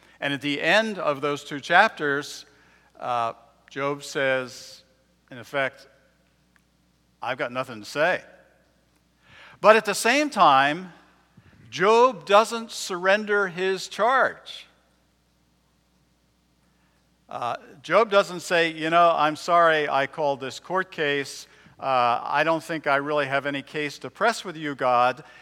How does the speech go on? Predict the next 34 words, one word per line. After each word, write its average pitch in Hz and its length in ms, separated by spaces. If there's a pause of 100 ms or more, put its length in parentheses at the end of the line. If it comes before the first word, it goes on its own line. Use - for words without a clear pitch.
(200)
He 220 160
just 226 200
goes 175 220
silent. 190 800 (1200)
And 135 440
most 165 260
commentators 151 680
feel 185 400
that 135 100
the 143 120
implication 165 600
of 135 80
that 131 300
is 135 240
that 117 180
Job 156 480
is 127 160
still 156 320
sticking 139 380
to 117 80
his 117 120
guns. 143 600 (1040)
He 156 460
is 139 420
righteous, 202 840 (120)
and 127 320
he's 123 200
not 139 280
sure 143 360
that 127 220
God 139 480
on 117 480
his 170 220
side 113 600